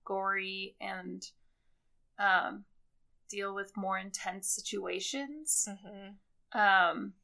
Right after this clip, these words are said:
Speaker 1: but, yeah, I'm very excited because it looks like there's gonna be a ton of our favorite people.
Speaker 2: So many of our close personal friends.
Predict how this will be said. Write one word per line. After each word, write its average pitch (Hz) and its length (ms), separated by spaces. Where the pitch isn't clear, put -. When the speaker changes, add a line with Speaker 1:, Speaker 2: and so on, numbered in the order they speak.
Speaker 1:
but, 196 400
yeah, 175 260
I'm 208 140
very 202 220
excited 196 760
because 214 640
it 247 160
looks 254 200
like 277 160
there's 262 180
gonna 233 180
be 226 140
a 208 60
ton 214 520
of 202 220
our 214 120
favorite 214 460
people. - 520
Speaker 2:
So 330 360
many 392 300
of - 160
our 302 240
close 277 320
personal 320 400
friends. 262 640